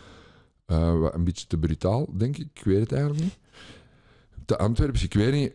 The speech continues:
Maar ik kreeg een contract bij de grote Rudolf van Moerkerk. Die nodigde mij uit.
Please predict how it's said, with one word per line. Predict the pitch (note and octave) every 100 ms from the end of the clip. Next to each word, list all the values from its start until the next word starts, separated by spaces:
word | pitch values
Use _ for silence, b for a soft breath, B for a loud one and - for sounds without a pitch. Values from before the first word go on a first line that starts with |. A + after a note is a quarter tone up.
| -
Maar | G2+ A2 G#2
ik | A2
kreeg | - A2 A2
een | G2
contract | G#2+ F#2+ A2+ C#3 - -
bij | F#2+ G2 G2
de | F#2
grote | G2+ G#2+ B2 A2+ G2+
Rudolf | F#2 A2 A2 G#2+ G2
van | F2+
Moerkerk. | F2+ G#2+ B2+ A#2+ A2+
Die | A2
nodigde | F#2+ F#2+ F2+
mij | E2+ E2+ -
uit. | F#2+ A#2